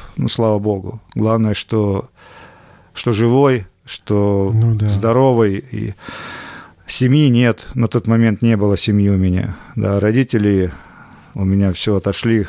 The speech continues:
Speaker 1: в вечность. И мне говорили: «Останься послужить, укрепись,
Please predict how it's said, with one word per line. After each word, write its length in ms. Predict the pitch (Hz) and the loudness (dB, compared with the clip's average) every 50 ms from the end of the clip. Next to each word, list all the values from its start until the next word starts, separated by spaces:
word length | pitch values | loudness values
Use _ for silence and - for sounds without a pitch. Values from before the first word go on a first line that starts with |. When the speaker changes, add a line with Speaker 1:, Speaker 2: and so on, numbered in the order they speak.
| - _ _ _ _ _ - - - - - _ - | -6 _ _ _ _ _ -20 -20 -20 -20 -18 _ -4
Speaker 1:
в 40 | |
вечность. 580 | 104 117 131 127 - - 120 107 - - - _ _ _ _ _ _ _ - - - - - - - - - - - - - - - - - - | 0 2 2 2 0 -2 -2 -4 -4 -6 -14 _ _ _ _ _ _ _ -20 -20 -20 -20 -20 -20 -20 -20 -20 -20 -20 -20 -20 -20 -20 -20 -18 -10
И 640 | - 123 113 113 113 110 110 110 107 107 107 104 104 | -6 -2 0 0 2 2 2 2 2 2 0 0 -2
мне 220 | 120 120 131 143 135 | -2 0 0 0 2
говорили: 460 | 127 127 127 127 123 123 117 104 104 | 2 2 2 2 2 2 0 0 -2
«Останься 440 | 104 - - - 160 151 123 - 113 | -4 -4 -2 -2 -2 0 -2 -4 -4
послужить, 600 | 104 110 92 - 110 110 101 101 - - - - _ - - _ _ _ _ _ _ _ _ _ _ _ _ _ - | -4 -4 -4 -2 -2 -2 0 -2 -4 -4 -8 -18 _ -20 -20 _ _ _ _ _ _ _ _ _ _ _ _ _ -6
укрепись, 680 | 117 101 117 123 120 - 147 147 143 123 - - - | -6 -2 0 -2 0 2 2 2 2 2 0 -4 -10